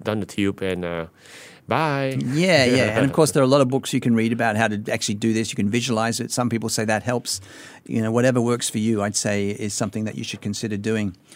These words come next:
Speaker 2: Uh, yeah, so look, I, I think, uh, it's a great thing that you brought up this KonMari,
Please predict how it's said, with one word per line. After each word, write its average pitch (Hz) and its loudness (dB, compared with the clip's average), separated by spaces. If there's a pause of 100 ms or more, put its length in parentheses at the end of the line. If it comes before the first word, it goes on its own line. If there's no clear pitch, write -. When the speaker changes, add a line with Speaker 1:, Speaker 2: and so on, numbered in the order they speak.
(400)
Speaker 2:
Uh, 110 0
yeah, 147 2
so 226 2
look, 262 2 (140)
I, 190 -2
I 190 2
think, 220 4
uh, 160 8
it's 143 -2
a 143 0
great 156 4
thing 151 2
that 135 4
you 127 2
brought 131 4
up 151 0
this 127 0
KonMari, 131 2